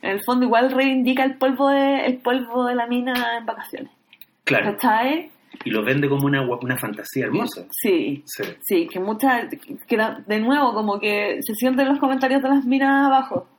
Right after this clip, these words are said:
Speaker 2: Sí. Y las,
Speaker 1: ¿Cachai?
Speaker 2: algunas gritan, otro-, otras
Speaker 1: Sí.
Speaker 2: como que lo retan.
Speaker 1: Sí.
Speaker 2: Sí, la weá es muy buena.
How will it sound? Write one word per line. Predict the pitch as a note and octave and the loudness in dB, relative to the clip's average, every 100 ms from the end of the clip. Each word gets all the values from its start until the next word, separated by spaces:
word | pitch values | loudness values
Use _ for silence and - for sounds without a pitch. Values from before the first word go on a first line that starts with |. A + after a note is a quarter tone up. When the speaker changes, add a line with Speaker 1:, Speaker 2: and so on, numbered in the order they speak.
| _ _ _ _ - | _ _ _ _ -4
Speaker 2:
Sí. | - A2 - - _ _ _ - - - | -2 -2 -4 -14 _ _ _ -20 -20 -8
Y | - | 0
las, | B2+ | 4
Speaker 1:
¿Cachai? | - D#3 | 4 4
Speaker 2:
algunas | - D3 C#3 | 4 2 2
gritan, | C3 C3+ B2+ B2+ A#2+ | 2 2 2 0 0
otro-, | B2+ C3 | -2 -2
otras | C3+ C#3+ | 2 4
Speaker 1:
Sí. | |
Speaker 2:
como | C4 C3+ | 4 4
que | B2 | 2
lo | A2+ | 2
retan. | A2 A#2+ A2+ A2 A2+ B2+ - - - | 2 0 0 -4 -6 -16 -18 -6 -2
Speaker 1:
Sí. | - C4+ C#4+ | 0 4 4
Speaker 2:
Sí, | - - C#4 - - | 4 2 2 0 -6
la | A2 | -2
weá | G#2+ G#2+ | 0 -2
es | |
muy | G#2+ G#2+ | -2 -4
buena. | G#2+ G2 | -4 -6